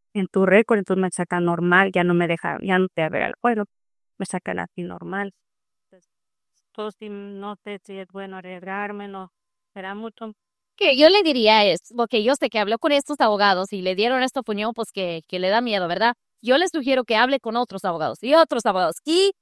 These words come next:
Speaker 2: hasta, sí, hable con nosotros también, ¿verdad? Para revisar todo y darnos nuestra opinión. Y ya después de que usted escuche la opinión de tres o cuatro abogados, entonces ya está bien informada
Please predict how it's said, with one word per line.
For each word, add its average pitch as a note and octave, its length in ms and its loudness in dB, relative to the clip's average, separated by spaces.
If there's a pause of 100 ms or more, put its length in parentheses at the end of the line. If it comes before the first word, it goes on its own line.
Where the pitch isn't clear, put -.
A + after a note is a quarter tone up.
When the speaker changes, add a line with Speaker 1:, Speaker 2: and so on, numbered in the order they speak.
(160)
Speaker 2:
hasta, B3 340 2
sí, A#3 160 -8 (100)
hable E4+ 280 4
con E4 100 -2
nosotros A#3 400 0
también, D#3+ 260 -6
¿verdad? A3 220 2
Para A3+ 140 2
revisar G#3+ 400 0
todo A3+ 240 0
y G3 100 -6
darnos A3 320 0
nuestra G#3 280 -6
opinión. E3+ 340 -10
Y F3 100 -12
ya A#3 160 6
después E4+ 360 0
de D4 100 -12
que A3 80 -4
usted B3 220 -4
escuche B3+ 440 -6
la A3+ 100 2
opinión G#3 360 -6
de A3 80 -4
tres A3 320 -4
o F3 80 -8
cuatro A3+ 340 4
abogados, A3 400 4
entonces A3+ 380 -6
ya A3 80 0
está A#3 320 0
bien A#3+ 260 0
informada A3+ 640 0